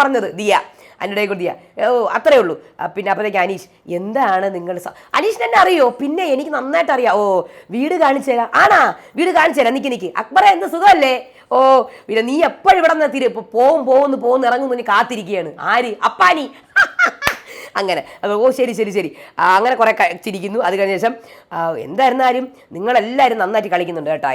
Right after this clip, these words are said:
എല്ലാവരും കളിക്കുന്നുണ്ട്. ആ, നീ പിന്നെ നീ ഇത്, ആ, അക്ബറെ നീ ചെയ്യുന്നതൊക്കെ ഒരു, ഒരു ഇതായി പൊക്കോണ്ടിരിക്കുകയാണ് കേട്ടോ. ആ, നീ പ്ലാനിങ് പ്ലോട്ടിങ് ഒക്കെ ഉണ്ട്, പക്ഷെ ഒന്നും നടപ്പിലാവണില്ല കേട്ടോ. അങ്ങനെ കുറച്ച് ക്ലൂസ് ഒക്കെ അക്ബറിനും കൊടുക്കുന്നുണ്ട് ട്ടോ. But അനുമോളെ, അനുമോളെക്കാട്ടിയും കളിക്കുന്നത് ഇവിടെ പ്ലാച്ചിയാണ്.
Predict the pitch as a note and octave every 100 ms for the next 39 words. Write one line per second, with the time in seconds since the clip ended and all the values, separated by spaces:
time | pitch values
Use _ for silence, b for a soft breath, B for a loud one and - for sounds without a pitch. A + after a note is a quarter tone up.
0 | D#3 G#3+ G#3+ F#3 E3 E3 D#3 F3+ C4 B
1 | B B D#3+ E3+ E3+ E3 D#3+ A3 C#4 D#4
2 | C4+ F#4 C#4 G3 D3 D#3 E3+ G3 F4+ D#4
3 | D#4 C#4+ E4+ E4+ D#4+ E4 D#4 D4+ D4+ C#4
4 | C#4 C#4 A#3+ G#3 A#3+ G#3+ F3+ D#3+ D#3+ D3+
5 | F2+ - b b b D#3+ D#3 G3+ C#4 A3
6 | A#3 E4+ G4+ F#4 F#4 F#4 F4+ D4+ B3 A#3+
7 | C4+ C#4+ A#3+ D4 G#4 C#4+ G#3 D#3 D#3 D3
8 | B2 B B B - C4 D4+ D#4 E4 D4+
9 | D#4+ F#4 E4 C#4+ D#4+ E4+ C4 C4 B3 F3
10 | D#3+ C3+ B B - A3 B3 E3 B -
11 | G3 C4+ G4+ D#4 G3 F#3 A#3+ D#4 E4+ F4
12 | F#4 E4+ F4+ F4+ F4 C4 C#4+ C#4 C#4+ A#3
13 | F#3+